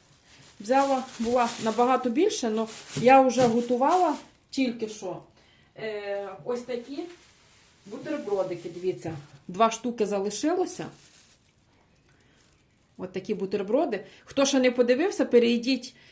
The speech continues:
е, зайдіть на мій канал, також залишу посилання в коментарях і побачите, як готувала ось таку красоту. Такі бутерброди. Це залишилося два штуки мамі. Е, ось такий рис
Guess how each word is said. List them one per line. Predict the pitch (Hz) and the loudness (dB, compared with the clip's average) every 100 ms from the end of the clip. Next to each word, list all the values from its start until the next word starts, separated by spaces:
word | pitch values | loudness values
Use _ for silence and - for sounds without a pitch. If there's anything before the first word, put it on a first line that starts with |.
| - _ - | -20 _ -6
е, | 226 214 208 202 | 0 0 0 2
зайдіть | 247 247 277 | 4 4 2
на | 247 | 2
мій | 254 | 0
канал, | 240 262 294 453 427 - _ _ _ | 0 -2 0 -2 -4 -10 _ _ _
також | 254 254 226 | 2 2 2
залишу | 226 240 240 240 | 2 2 2 0
посилання | 233 233 233 247 233 233 | -4 -4 0 0 2 0
в | 220 | -2
коментарях | 240 233 226 226 226 208 202 - | -2 0 0 0 2 0 -2 -6
і | 240 | -6
побачите, | 240 233 - 294 240 | -2 0 0 0 0
як | 247 233 | 2 0
готувала | 233 220 247 269 254 - - - | -2 0 0 0 -4 -10 -20 -10
ось | - 214 | -6 -4
таку | 220 220 285 | -2 -2 -2
красоту. | 226 226 240 196 165 160 - - - - - | -2 -2 -6 -4 -8 -8 -20 -20 -20 -18 -10
Такі | 190 226 | -6 -4
бутерброди. | 208 214 214 208 175 180 | -2 0 2 2 0 0
Це | 202 | -2
залишилося | 208 220 214 214 208 208 | 0 2 0 -4 -8 -8
два | 214 | -10
штуки | 214 285 285 208 - _ _ _ _ | -10 -12 -12 -12 -16 _ _ _ _
мамі. | 220 220 170 160 156 151 - - - - - - - - - - _ - - | -10 -6 -6 -8 -12 -14 -20 -20 -20 -20 -20 -20 -20 -20 -20 -20 _ -20 -18
Е, | - - - - - - _ _ _ _ _ _ - - - | -14 -14 -16 -20 -20 -20 _ _ _ _ _ _ -20 -20 -8
ось | - 240 | -4 0
такий | 262 254 311 247 220 | 0 2 2 0 -2
рис | 220 214 208 208 285 - | -2 0 0 0 -4 -8